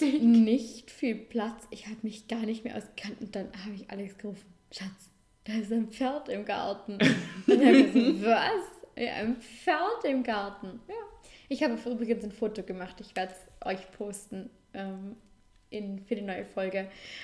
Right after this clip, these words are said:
Speaker 2: Weil ich, und vielleicht auch nur die Story, aber es war so lustig. Ich habe mich einfach gar nicht mehr ausgekannt. Wer hat denn schon einfach mal so ein Pferd im Garten?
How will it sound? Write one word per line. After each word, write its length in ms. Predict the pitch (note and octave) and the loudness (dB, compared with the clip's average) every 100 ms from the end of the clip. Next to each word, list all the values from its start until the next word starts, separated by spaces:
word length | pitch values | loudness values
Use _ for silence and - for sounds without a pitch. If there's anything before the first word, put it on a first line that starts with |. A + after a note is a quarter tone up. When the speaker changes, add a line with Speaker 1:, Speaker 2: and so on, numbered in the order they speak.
| - | 8
Speaker 2:
Weil 160 | B3 | 8
ich, 160 | A#3 - | 8 4
und 100 | - - | -10 -8
vielleicht 420 | E3+ - - - _ | -6 -6 -10 -18 _
auch 160 | F#3+ - | -12 -8
nur 100 | F#3+ | -8
die 100 | F#3+ | -10
Story, 380 | - G3 F#3 - | -6 -4 -4 -2
aber 220 | F#3+ G3 | -2 -2
es 160 | A3+ A3+ | -2 -6
war 80 | - | -10
so 280 | - - G3 | -10 -4 -2
lustig. 420 | F#3 A#3 A#3 G#3+ | 0 -2 -2 -6
Ich 140 | A3 A3+ | -4 -2
habe 180 | G#3+ G#3+ | -2 -2
mich 80 | - | -4
einfach 240 | G#3 - | -6 -6
gar 160 | - F3+ | -4 -2
nicht 160 | A3+ A#3 | -4 -4
mehr 120 | A#3+ | -4
ausgekannt. 520 | A#3+ A#3 A#3 G3 G3 - | -4 -6 -6 -10 -10 -14
Wer 220 | G#3 A3+ | -4 -2
hat 140 | A3+ A#3+ | -2 -4
denn 100 | A3+ | -4
schon 140 | G#3+ | -4
einfach 260 | G3+ G3+ G#3 | -8 -10 -10
mal 120 | G#3+ | -10
so 120 | G#3 | -8
ein 120 | G3+ G3 | -10 -12
Pferd 380 | - F4+ - - | -8 -8 -8 -14
im 140 | G3 | -10
Garten? 400 | F3+ - - - | -8 -10 -10 -16